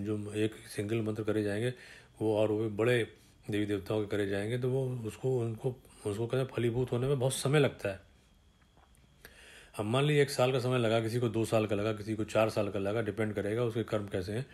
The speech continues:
तो उसमें वो क्या करेगा फिर उस चार साल, अगर तीन साल में अगर उसको कोई रिजल्ट ही नहीं मिल रहा है। और ऊपर से क्या होगा कि जब दे-, वो आसुरी शक्तियाँ तो तैयार बैठी देखती, देखती रहती है कि अच्छा अब ये साधना में जा रहा है,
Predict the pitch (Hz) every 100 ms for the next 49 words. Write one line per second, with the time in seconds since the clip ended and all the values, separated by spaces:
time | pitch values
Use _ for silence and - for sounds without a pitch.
0 | - - - 131 127 151 156 156 151 -
1 | 131 143 135 123 101 90 - - - -
2 | 117 - 127 127 123 131 123 127 117 123
3 | 123 123 135 135 - - - - - 123
4 | 120 143 120 110 139 160 160 123 98 92
5 | 90 - _ _ _ _ - - - 113
6 | 113 110 151 147 147 123 110 123 139 135
7 | 120 110 113 113 110 104 101 139 117 -
8 | - 127 123 110 117 123 117 120 113 101
9 | 120 107 107 - 113 107 127 131 117 123
10 | 120 120 117 110 127 117 95 90 90